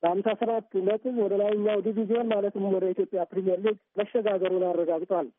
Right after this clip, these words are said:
በዚሁ ምድብ የሚገኘው ወልዳያ ከነማ ሀምሳ ሦስት ነጥብ ሰብስቧል። በሁለተኝነት ለማለፍም የተሻለ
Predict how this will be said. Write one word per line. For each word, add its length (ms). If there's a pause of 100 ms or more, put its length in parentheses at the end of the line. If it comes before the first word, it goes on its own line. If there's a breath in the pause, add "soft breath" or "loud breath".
(420)
በዚሁ 260
ምድብ 280
የሚገኘው 640
ወልዳያ 420
ከነማ 300 (280)
ሀምሳ 200 (100)
ሦስት 200
ነጥብ 260
ሰብስቧል። 480 (440)
በሁለተኝነት 640
ለማለፍም 480
የተሻለ 380